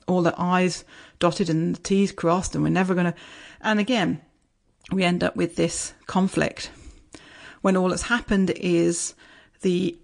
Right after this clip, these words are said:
energy style and the approach of each of the profiles has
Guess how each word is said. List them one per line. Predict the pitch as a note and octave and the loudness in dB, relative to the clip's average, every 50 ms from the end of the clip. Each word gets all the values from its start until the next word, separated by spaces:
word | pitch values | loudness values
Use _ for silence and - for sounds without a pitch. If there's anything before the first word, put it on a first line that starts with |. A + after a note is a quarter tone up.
| - | -4
energy | - G3+ G#3+ A3 G3 G3+ | 0 0 2 2 0 0
style | F#3 - - - F3 E3+ E3+ E3+ | -2 -2 0 0 2 2 2 2
and | E3+ E3+ | 0 0
the | E3+ D#3 | 0 -2
approach | D#3 - - - B3 A#3+ - - - | -2 -4 -4 0 0 0 0 0 0
of | F#3+ F#3+ E3 | 0 0 0
each | - - | 0 -2
of | F3 | -2
the | - | -4
profiles | - - - B3 B3+ A#3+ - - D#3+ D#3+ D3+ - C#3 - - - - | -4 -2 0 0 0 0 2 2 2 2 2 2 0 -2 -4 -6 -10
has | - - E3 - G3 F3 F#3 F#3 E3+ E3+ - - | -10 -8 -4 0 2 2 2 0 0 -2 -4 -6